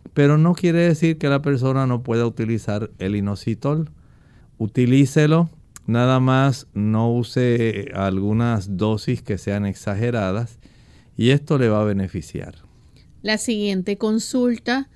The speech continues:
Speaker 2: la tenemos a través del chat. Vamos a, y queremos también aprovechar el momento para aclararle a María Santos que anteriormente, doctor, se había comunicado a nuestro programa en nuestra última edición de preguntas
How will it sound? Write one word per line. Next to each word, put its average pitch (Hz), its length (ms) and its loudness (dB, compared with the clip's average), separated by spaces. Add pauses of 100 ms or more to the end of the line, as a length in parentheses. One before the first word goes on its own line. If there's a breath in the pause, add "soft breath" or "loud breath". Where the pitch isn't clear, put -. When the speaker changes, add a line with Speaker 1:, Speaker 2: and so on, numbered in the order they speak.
(340 soft breath)
Speaker 2:
la 180 720 0
tenemos 190 440 -2
a 220 100 -2
través 175 500 -4
del 190 200 -2
chat. 294 360 -4 (640 soft breath)
Vamos 175 400 -4
a, 190 440 -2 (180)
y 202 340 -2 (260)
queremos 202 380 -2
también 214 320 -2
aprovechar 196 540 -2
el 185 80 0
momento 214 480 -2
para 196 360 -2 (220)
aclararle 175 840 0
a 196 80 -2
María 190 520 0
Santos 220 640 -4 (380 loud breath)
que 220 80 -4
anteriormente, 196 800 -2
doctor, 214 380 -6
se 220 100 -6
había 175 180 -4
comunicado 185 540 -4
a 185 40 -4
nuestro 190 300 -8
programa 180 760 -2
en 196 160 0
nuestra 175 440 -4
última 175 320 -4
edición 180 340 -2
de 180 100 -2
preguntas 202 720 -4